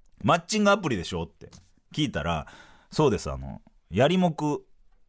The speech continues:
やりもくが、えー、多いとされてる、えー、マッチングアプリですって。じゃあダメじゃないか。護衛としてそれダメだろ、つったら。<laughs> いや、プリンス違うんですと。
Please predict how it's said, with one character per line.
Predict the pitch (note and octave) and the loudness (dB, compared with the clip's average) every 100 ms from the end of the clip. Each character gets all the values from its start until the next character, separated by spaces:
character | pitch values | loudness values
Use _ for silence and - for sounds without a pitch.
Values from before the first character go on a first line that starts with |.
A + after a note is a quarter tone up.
| _ | _
や | A#2+ E3+ | 2 4
り | G#3 | 4
も | G3 | 2
く | F#3+ F3 | 2 2
が、 | E3+ G2+ C#2 - _ _ _ - | 2 2 -2 -12 _ _ _ -4
え | F#2+ F2+ E2+ E2 E2 E2 | 0 0 0 -2 -2 0
ー、 | C#3 | 2
多 | D3+ | 4
い | A2+ | 2
と | F#2+ | 0
さ | G#2+ G#2+ | 0 0
れ | |
て | F2+ G#2+ | 0 0
る、 | C#3+ G2+ - - - - - | 0 -4 -6 -14 -20 -20 -8
え | F#2 F2 | -4 0
ー、 | |
マ | F#2+ | 2
ッ | A#2+ | 2
チ | B2 | 2
ン | G#2+ | 2
グ | |
ア | G2+ | 2
プ | F2 | -2
リ | |
で | C#2+ | -8
す | - - | -12 -18
っ | - | -20
て。 | - _ _ | -20 _ _
じ | D#2 | 0
ゃ | F3 | 4
あ | G3+ | 6
ダ | E3 | 4
メ | E3+ | 4
じ | |
ゃ | E3 | 4
な | C#3 | 4
い | A#2+ | 2
か。 | G2+ C#2+ - - - - - F2 | 0 -2 -8 -20 -20 -20 -10 2
護 | D3 G#3 | 4 6
衛 | G#3 | 4
と | F#3 | 2
し | |
て | F#3 | 4
そ | |
れ | F#3+ | 4
ダ | D3+ | 4
メ | F3 | 4
だ | F3+ | 4
ろ、 | G2 D2+ | 2 -2
つ | G3+ | -6
っ | |
た | - | -6
ら。 | - - - - G3 - | -6 -10 -12 -12 -12 -12
<laughs> | - - - | -16 -14 0
い | |
や、 | C3 | 0
プ | - | 2
リ | D#3 | 2
ン | D#3 | 2
ス | A#2 B2 | 0 2
違 | C3+ | 4
う | C3 | 4
ん | |
で | G2+ | 0
す | - | -4
と。 | E2+ | -8